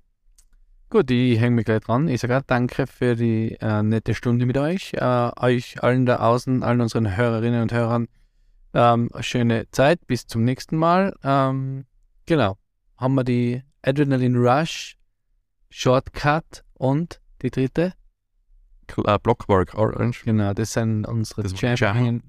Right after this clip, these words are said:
Speaker 1: Ich hab leider nur die erste Hälfte, also das erste Spiel gesehen, deswegen war's halt wieder in der zweiten, im zweiten Spiel performt haben, aber es war
Speaker 2: Aber das war,
Speaker 1: großartig.
Speaker 2: das sind ja nicht alle dieselben gewesen, da war ein anderes Team eigentlich.
Speaker 1: Nein, eben, genau.
Speaker 2: Aber es waren trotzdem Überschneidungen da. Von
Speaker 1: Okay, aber es war jedenfalls großartig, also, ähm, folgt
Speaker 2: Mhm.
Speaker 1: die Fearless Bruisers auf, äh, Instagram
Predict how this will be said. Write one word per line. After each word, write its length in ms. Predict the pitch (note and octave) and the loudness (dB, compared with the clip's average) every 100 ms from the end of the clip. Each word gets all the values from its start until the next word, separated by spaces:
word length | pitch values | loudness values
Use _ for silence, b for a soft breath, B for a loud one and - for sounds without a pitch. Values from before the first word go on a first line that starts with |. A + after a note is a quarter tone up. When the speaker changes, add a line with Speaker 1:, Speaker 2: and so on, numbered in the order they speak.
| A#2+ A#2+ | -14 -2
Speaker 1:
Ich 140 | D3 | 0
hab 80 | D#3+ | 2
leider 260 | D3+ D3+ | 2 2
nur 140 | D#3+ D3 | 2 2
die 120 | C#3 | 2
erste 380 | B2 D3 - D3+ | 2 0 0 0
Hälfte, 440 | C#3+ C#3+ C#3+ - | 2 0 -2 -4
also 140 | B2+ C3 | -2 -2
das 100 | A#2+ | -4
erste 260 | B2+ C3 | -4 -2
Spiel 220 | C3+ C#3 C3 | -2 -2 0
gesehen, 220 | C#3+ C3 | 0 0
deswegen 220 | B2 B2 | 0 -2
war's 180 | A#2+ B2+ | -2 0
halt 140 | B2+ A#2 | -2 0
wieder 180 | A#2+ | 0
in 120 | A#2+ A2+ | 0 0
der 80 | |
zweiten, 480 | - C3 C3+ D3+ C3+ | -2 -2 -2 -2 -2
im 100 | B2+ | -4
zweiten 260 | - C3+ - | -4 -6 -6
Spiel 200 | - C#3+ | -6 -4
performt 500 | C#3 - B2+ C#3 C#3+ | -4 0 0 0 -2
haben, 100 | B2 | 0
aber 100 | A#2+ | 0
es 100 | C3 | -2
war 80 | B2+ | -4
Speaker 2:
Aber 100 | A#2 | -2
das 100 | A2 | 0
war, 140 | G2+ | 0
Speaker 1:
großartig. 220 | E2+ C#3+ | 0 -2
Speaker 2:
das 120 | B2 - | -2 2
sind 100 | D3 | 2
ja 80 | B2 | 4
nicht 140 | A2 | 4
alle 180 | G2+ G#2 | 2 2
dieselben 380 | G2+ G#2 G2 F2+ | 0 0 2 2
gewesen, 180 | F2 | 0
da 80 | F2+ | 0
war 80 | F2+ | 0
ein 40 | |
anderes 260 | F#2+ F#2 - | 0 0 -2
Team 200 | F#2+ F2+ | -4 -4
eigentlich. 260 | E2 E2+ C#3 | -2 -2 0
Speaker 1:
Nein, 140 | E3 | 0
eben, 100 | D#3+ | -2
genau. 200 | B2 C#3 | -4 -2
Speaker 2:
Aber 100 | A2+ | 0
es 60 | G2+ | 0
waren 120 | A2+ G#2+ | 0 2
trotzdem 440 | A#2 - A2+ A2 | 0 2 0 0
Überschneidungen 640 | G2 G2+ G#2+ F#2 E2+ D#2+ | -2 -4 -2 -2 -4 -6
da. 200 | E2+ D#2+ | -4 -6
Von 220 | E2 - C#3+ | -8 -8 -6
Speaker 1:
Okay, 280 | D3 B2+ | -4 -4
aber 160 | A2 B2+ | -4 -2
es 80 | B2 | 0
war 140 | D3+ | 2
jedenfalls 260 | D#3+ D3 C3+ | 0 0 -2
großartig, 500 | D3 D#3 E3+ D#3 D3 | -2 0 0 0 0
also, 320 | B2 C3+ C3+ | 0 0 -2
ähm, 440 | - B2+ C3 B2+ A#2+ | -4 -4 0 0 -2
folgt 280 | - D3 G2+ | -2 -2 -2
Speaker 2:
Mhm. 120 | B2+ | -4
Speaker 1:
die 80 | - | 0
Fearless 240 | C#3 B2 | 0 -2
Bruisers 480 | - C3+ C3 C3 - | -2 -2 -2 -4 -2
auf, 400 | A#2+ A#2 - - | -2 -2 -4 -8
äh, 520 | B2 A#2 A#2+ A#2 - | -4 -4 -4 -6 -4
Instagram 500 | D3 - D#3 D#3+ E3+ | -4 -2 -2 0 0